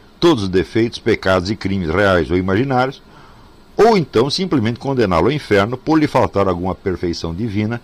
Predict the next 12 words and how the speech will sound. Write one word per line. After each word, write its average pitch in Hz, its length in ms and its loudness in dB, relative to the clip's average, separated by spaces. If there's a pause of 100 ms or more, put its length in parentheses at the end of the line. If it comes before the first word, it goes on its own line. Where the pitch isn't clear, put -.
(260)
supostamente 101 840 -2
abundante 107 600 -2
na 107 80 -10
pessoa - 280 -10
do 101 80 -8
crítico. - 440 -4 (1700)
Esse 190 300 2
vício 139 320 0
faz 117 220 2
do 117 140 0
efeito 92 420 -2
Dunning-Kruger, 101 760 -2